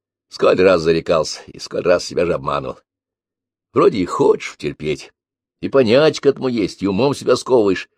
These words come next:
и как дитё себя уговариваешь, а не, не выходит. Всё равно сорвёшься. Там сорвёшься, где и не думаешь. И это, может, у немцев каких ли, там, у англичанов. Сказано, сделано, они и шагу в сторону не отступят.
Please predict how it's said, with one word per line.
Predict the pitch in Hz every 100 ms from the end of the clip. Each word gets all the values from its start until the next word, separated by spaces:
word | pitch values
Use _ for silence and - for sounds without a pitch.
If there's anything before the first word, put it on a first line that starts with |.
| _ _
и | 78
как | 156 156
дитё | 127 131 151
себя | - 120
уговариваешь, | 107 117 156 156 151 113 92
а | 107 95
не, | 113 123 120 110 113 - _ _ _ _
не | 175
выходит. | 180 - - - - _ _ _ _ _ _ -
Всё | -
равно | 139 180 185
сорвёшься. | 151 139 139 104 - - _ _ _ _ _ _ _ _ -
Там | 190 202
сорвёшься, | - 185 196 226 180 165
где | 165 175
и |
не | 175
думаешь. | 175 185 113 - - _ _ _ -
И | 110
это, | 135
может, | 123
у | 123
немцев | 123 147 190 165 160 135
каких | - - 127 -
ли, | 104 - _
там, | 107 92
у |
англичанов. | 95 107 110 113 151 165 117 - _ _ -
Сказано, | - - 208 160 98 98
сделано, | 92 78 85 165 135 117 101 101
они | 110 131 120 104
и | 95
шагу | - 127 101 95
в |
сторону | - 110 104 101
не |
отступят. | 95 - 92 -